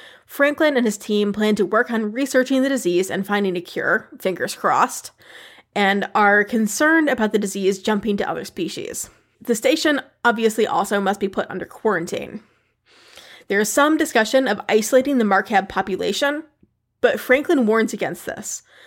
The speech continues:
It'll only cause the disease to spread faster, and the air on the station is recycled anyway, so if the disease is airborne, it's already been spread throughout the station.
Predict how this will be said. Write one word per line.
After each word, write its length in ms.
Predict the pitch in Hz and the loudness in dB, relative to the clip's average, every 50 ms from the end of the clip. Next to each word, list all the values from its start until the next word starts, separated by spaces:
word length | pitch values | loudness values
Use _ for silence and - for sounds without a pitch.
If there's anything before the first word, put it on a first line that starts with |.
| - _ _ _ | -20 _ _ _
It'll 240 | - - 220 - - | -2 0 2 4 6
only 200 | 240 247 302 349 | 4 6 6 4
cause 320 | 339 - 277 254 254 247 | 2 2 4 4 4 4
the 100 | - 226 | 2 -2
disease 360 | 208 226 220 202 214 214 214 208 | -2 -2 -2 -2 -4 -4 -4 -6
to 80 | - | -8
spread 460 | - - - _ - 170 165 170 196 | -12 -12 -12 _ -4 -4 -4 -4 -4
faster, 640 | - 185 - - 202 - - - 294 302 339 339 - _ _ - - - - _ _ - | -4 -2 0 0 -2 -2 0 2 2 2 2 -2 -6 _ _ -20 -20 -20 -20 _ _ 0
and 400 | 220 214 214 208 208 208 208 - | 2 4 4 4 2 0 2 0
the 100 | 220 - | 2 4
air 380 | - 233 247 294 302 277 - - - | 4 4 4 4 4 2 0 0 0
on 140 | 233 220 214 | 0 2 2
the 60 | 208 | 0
station 360 | 208 - 214 202 202 - 208 | 0 2 0 0 0 0 -2
is 120 | 202 196 - | -4 -4 -4
recycled 480 | - 196 - - 180 202 - 208 190 - | -6 -6 -4 -4 -4 -2 -2 -4 -4 -4
anyway, 460 | - 185 190 214 240 269 285 302 330 | -6 -6 -4 -2 -2 0 0 2 0
so 160 | 339 339 - - | 0 2 2 0
if 160 | - 208 - | 0 2 0
the 60 | 220 | 0
disease 360 | 202 208 196 233 233 233 - | 0 0 -2 -4 -6 -6 -6
is 120 | 220 - - _ | -8 -10 -4 _
airborne, 580 | 240 254 269 262 202 190 190 180 180 180 185 196 - - - - - | 2 2 2 4 2 2 0 0 0 -2 -4 -8 -10 -16 -20 -10 -10
it's 160 | 185 - - | -10 -8 -6
already 300 | - 226 233 247 240 240 | -6 -6 -4 -2 -4 -4
been 180 | 214 220 202 202 | -2 -4 -6 -6
spread 380 | - - - 185 180 185 185 | -6 -4 -2 -2 -2 -2 -4
throughout 300 | - 220 190 175 - - | -8 -6 -4 -4 -4 -6
the 60 | - 202 | -8 -10
station. 580 | - - 160 - 202 - - - - 220 220 | -8 -6 -6 -6 -6 -10 -10 -12 -12 -16 -20